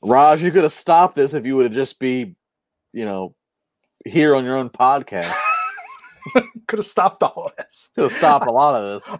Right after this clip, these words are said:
Speaker 2: I, I don't think it's a controversial statement. I think I, I would guess, uh, we've, I don't think we've ever talked about this, but I would say that if you poll Family Feud style, if we polled, you know, a thousand people in America, I would guess that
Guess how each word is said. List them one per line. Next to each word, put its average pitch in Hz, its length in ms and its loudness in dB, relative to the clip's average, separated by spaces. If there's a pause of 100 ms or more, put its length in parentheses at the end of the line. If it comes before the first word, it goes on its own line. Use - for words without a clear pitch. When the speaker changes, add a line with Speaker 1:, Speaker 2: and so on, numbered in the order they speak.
(120)
Speaker 2:
I, 285 120 2
I 262 60 2
don't 320 240 0
think 320 140 0
it's 277 100 0
a 240 60 -2
controversial 220 580 0
statement. 202 320 2
I 202 80 2
think 233 260 -4 (120)
I, 214 160 -6 (100)
I 269 140 4
would 294 220 -6
guess, 214 380 0
uh, 196 320 -8
we've, 190 180 -10 (120)
I 208 160 -4 (340)
don't 233 140 2
think 226 140 0
we've 202 80 2
ever 180 100 -4
talked 185 220 -2
about 170 120 -6
this, 170 120 -10
but 202 140 -10
I 208 140 0
would 269 140 -2
say 233 160 -2
that 202 100 -2
if 196 140 -12
you 202 380 -8 (420)
poll 180 420 2 (120)
Family 262 340 2
Feud 214 280 -4
style, 123 440 -8
if 151 140 -18
we 254 100 -2
polled, 190 640 2
you 180 220 -4
know, 170 160 0
a - 40 -2
thousand 226 480 0
people 202 280 -6
in 175 80 -4
America, 147 580 -6 (300)
I 196 100 2
would 208 180 2
guess 190 280 0
that 165 220 -12